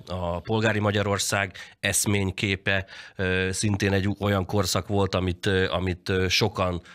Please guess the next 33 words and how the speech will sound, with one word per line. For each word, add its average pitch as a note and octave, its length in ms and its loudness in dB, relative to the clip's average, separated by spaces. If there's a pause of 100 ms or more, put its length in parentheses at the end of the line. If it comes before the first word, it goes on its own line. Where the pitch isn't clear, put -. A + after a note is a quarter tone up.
a F2+ 80 -8
mai G2 200 0
napig F#2 400 -4
úgy G2 180 -2
emlegetnek F2+ 520 -2
vissza, F#2 220 -2
hogy G#2+ 200 2
akkor G2 280 -2
még F#2 180 -2
szerettem F2+ 480 0
a F2 60 0
Fideszt, E2+ 580 -4
de G#2 140 -2
hát F2+ 200 -2
ezek F2 220 -2
szerint E2+ 280 -2
kiderült, E2+ 460 -4
hogy E2+ 140 -4
az E2+ 120 -4
csak - 180 -10
egy E2 120 -8
portéka. A2 680 0 (200)
Ez E2+ 180 -4
a F2 60 2
vád F2+ 220 2
gyakran E2 340 -2
elhangzik. G#2 500 -2 (160)
Azt - 240 -2
akarom G#2 340 0
tőled, G#2 280 0
Laci, A2 260 -2
megkérdezni, G2 640 -2
hogy G#2 240 0